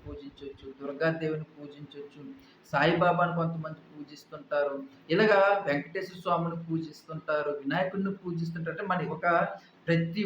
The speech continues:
ఒక్కరు కూడా తమ ఇష్టదైవంగా ప్రతిరోజు కూడా పూజిస్తూ ఉంటుంటారు. అలాగే మీ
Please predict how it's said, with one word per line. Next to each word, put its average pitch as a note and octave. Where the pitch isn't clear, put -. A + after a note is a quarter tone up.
ఒక్కరు F#3
కూడా G#3
తమ F#3+
ఇష్టదైవంగా G3+
ప్రతిరోజు F3
కూడా G3
పూజిస్తూ F3+
ఉంటుంటారు. D#3+
అలాగే F3
మీ C3+